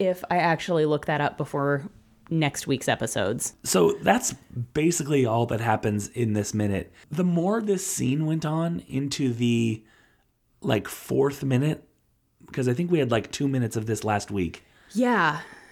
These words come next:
Speaker 2: Um, I
Speaker 1: Two,
Speaker 2: was like,
Speaker 1: two
Speaker 2: "Oh."
Speaker 1: minutes of the courtyard minute.
Speaker 2: Right.
Speaker 1: But we also had two minutes of the scene back when they were in the hotel room that was the
Speaker 2: Right.
Speaker 1: first half of this scene.
Speaker 2: Yeah. Um, this is some, would you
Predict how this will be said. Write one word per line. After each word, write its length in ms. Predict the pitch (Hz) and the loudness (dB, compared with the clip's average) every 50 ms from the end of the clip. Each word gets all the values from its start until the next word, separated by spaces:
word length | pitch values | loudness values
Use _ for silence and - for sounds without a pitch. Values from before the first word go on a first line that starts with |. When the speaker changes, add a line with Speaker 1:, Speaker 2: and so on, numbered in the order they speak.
| - - | -20 -10
Speaker 2:
Um, 360 | - - 131 120 113 196 196 170 | -2 0 2 2 2 0 -2 0
I 60 | - 143 | 2 2
Speaker 1:
Two, 60 | 139 | 4
Speaker 2:
was 100 | 262 196 | 4 4
like, 140 | 151 143 - | 2 2 2
Speaker 1:
two 160 | - - 285 | 2 0 2
Speaker 2:
"Oh." 40 | 269 | 2
Speaker 1:
minutes 320 | 277 285 294 285 - - | 4 2 2 0 2 2
of 240 | 254 233 214 185 185 | 2 2 2 0 0
the 520 | 190 208 196 190 190 185 180 180 175 180 - - _ _ - | 2 2 2 2 2 2 2 2 2 0 -4 -14 _ _ -14
courtyard 600 | - - - 294 277 - - 170 156 143 143 131 | -10 -4 -2 0 0 2 2 2 2 2 2 2
minute. 380 | 139 135 131 123 113 113 - 135 | 0 0 0 0 -2 -2 0 0
Speaker 2:
Right. 260 | 131 107 90 - 107 | 2 2 0 -2 -2
Speaker 1:
But 120 | 202 196 | 0 0
we 120 | 185 196 196 | 2 2 2
also 300 | 196 233 277 - 277 226 | 2 2 2 2 0 0
had 280 | 185 185 185 180 170 170 | 0 2 0 0 0 -2
two 200 | - - 220 214 | -2 0 2 2
minutes 440 | 202 196 185 190 180 170 170 - - | 2 4 4 4 2 0 0 -4 -6
of 260 | - - 185 175 170 | -2 -2 -2 0 0
the 80 | 160 170 | -2 -2
scene 380 | 160 - - 196 185 185 180 165 | -2 0 0 2 2 4 4 4
back 240 | 175 170 175 - | 2 0 0 0
when 120 | 185 180 175 | 0 0 0
they 100 | 165 165 | 2 2
were 80 | 165 | 2
in 80 | 165 165 | 2 0
the 60 | 165 156 | 0 0
hotel 360 | 165 160 - - 196 190 180 | 0 0 0 0 0 2 2
room 240 | 170 156 151 160 156 | 2 2 2 2 2
that 140 | 160 - | 2 0
was 460 | - 156 156 151 151 147 143 - - - - - _ _ - | 0 0 0 0 0 -2 -4 -4 -6 -8 -10 -20 _ _ -6
the 60 | - 139 | -2 0
Speaker 2:
Right. 160 | 139 196 - | 2 2 2
Speaker 1:
first 320 | - - 269 269 262 - | 2 0 -2 -2 -2 -2
half 200 | - 170 143 - | -2 -2 -2 -2
of 140 | 160 143 139 | -2 -6 -4
this 160 | - 139 135 | -4 -4 -4
scene. 420 | - - - 139 135 143 - 170 165 - - - - - - - - - - | -4 -6 -2 -2 -2 0 0 -2 -4 -4 -8 -20 -20 -20 -20 -20 -20 -12 -4
Speaker 2:
Yeah. 360 | - 139 123 110 101 - - - - - - | -2 0 2 2 2 0 -2 -6 -14 -10 -2
Um, 380 | - 135 131 123 123 - - - - _ - - - - - - - | 0 2 2 2 2 0 -4 -8 -20 _ -20 -20 -20 -20 -20 -16 -10
this 300 | 156 156 - - - 175 | -4 -2 0 0 2 2
is 340 | 180 175 156 127 - - - _ _ _ _ _ _ _ _ _ _ _ _ _ _ _ | 2 2 2 0 -8 -10 -16 _ _ _ _ _ _ _ _ _ _ _ _ _ _ _
some, 500 | - - - 160 147 139 120 117 117 - _ _ _ _ _ _ _ _ _ _ _ _ _ _ _ | -12 -6 -2 0 2 2 2 0 0 -4 _ _ _ _ _ _ _ _ _ _ _ _ _ _ _
would 240 | - 160 160 151 135 | -4 -2 0 0 0
you 400 | 160 196 226 247 277 269 - - | 0 2 2 2 2 0 -2 -10